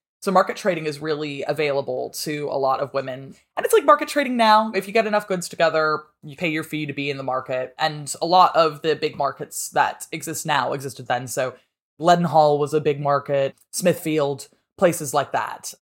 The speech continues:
Covent Garden. And you could go there with your eggs or whatever and make a perfectly fine living. And then there's always just kind of, like, women's hands are needed for whatever else. Brewing, that could be open to you if you get enough money together. Stuff like that.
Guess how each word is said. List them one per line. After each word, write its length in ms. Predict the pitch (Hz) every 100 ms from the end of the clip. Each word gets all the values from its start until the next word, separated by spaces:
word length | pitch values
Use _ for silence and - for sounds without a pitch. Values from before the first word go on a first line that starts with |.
| _ -
Covent 240 | 170 147
Garden. 480 | 147 143 139 135 131 _ _ -
And 320 | 160 151 139
you 80 | 175
could 120 | 185
go 160 | 156 151
there 180 | 151 143
with 180 | 147
your 100 | 147
eggs 460 | 185 170 147 165 -
or 160 | 139 143
whatever 400 | 135 135 135 143
and 180 | 147
make 180 | 143 139
a 100 | 135
perfectly 400 | - 156 - 139
fine 300 | - 123 127
living. 360 | 127 - 123 120 _ _ _ -
And 180 | 233 262
then 160 | 254
there's 220 | 233 208
always 220 | 202 175 -
just 140 | 156
kind 180 | 170 156
of, 100 | 143
like, 280 | 135 135 -
women's 360 | 165 165 147
hands 220 | 147 143
are 100 | 143
needed 300 | 139 131 139
for 460 | - 143 135 131 117 _ _ _ _ _
whatever 560 | 151 160 160 147 143 123
else. 320 | 147 269 - _
Brewing, 500 | - 185 185 180 180
that 200 | 175 160 -
could 100 | 175
be 120 | 156
open 220 | 156 160
to 60 | 156
you 100 | 151
if 80 |
you 60 | 143
get 120 | 147
enough 220 | 139 139
money 180 | 139 139
together. 440 | 123 139 131 139 -
Stuff 240 | - 269
like 140 | 208 175
that. 180 | 131